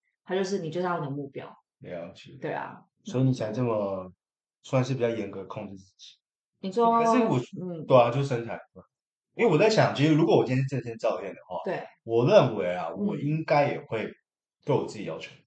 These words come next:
Speaker 2: 因为这就是你一个工作的，你的身材也算是你工具啊。
Speaker 1: 你对自己的工作负责啊。
Speaker 2: 嗯。
Speaker 1: 对啊，然后加上一，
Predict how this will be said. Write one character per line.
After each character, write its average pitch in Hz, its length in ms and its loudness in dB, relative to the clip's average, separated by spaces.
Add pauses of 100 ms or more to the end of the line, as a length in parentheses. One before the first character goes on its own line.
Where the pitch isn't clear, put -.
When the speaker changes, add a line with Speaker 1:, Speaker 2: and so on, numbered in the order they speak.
(580)
Speaker 2:
因 220 100 4
为 226 80 4
这 277 120 -2
就 262 120 -2
是 247 160 -6
你 165 100 2
一 143 80 0
个 143 180 0 (200)
工 156 260 -2
作 156 240 0
的， - 200 -10 (140)
你 151 120 2
的 180 80 4
身 262 200 8
材 170 180 2
也 127 60 4
算 196 160 0
是 - 160 -8
你 131 440 -4
工 226 120 8
具 - 0 -
啊。 - 40 8
Speaker 1:
你 339 80 6
对 - 20 2
自 - 140 0
己 302 80 6
的 202 220 6
工 220 220 2
作 214 220 2
负 240 280 0
责 - 160 -12
啊。 - 240 -16 (340)
Speaker 2:
嗯。 113 360 -6
Speaker 1:
对 180 140 0
啊， 135 300 -4 (460)
然 151 120 -8
后 170 260 -2
加 175 140 -4
上 175 380 -4 (240)
一， 175 200 -10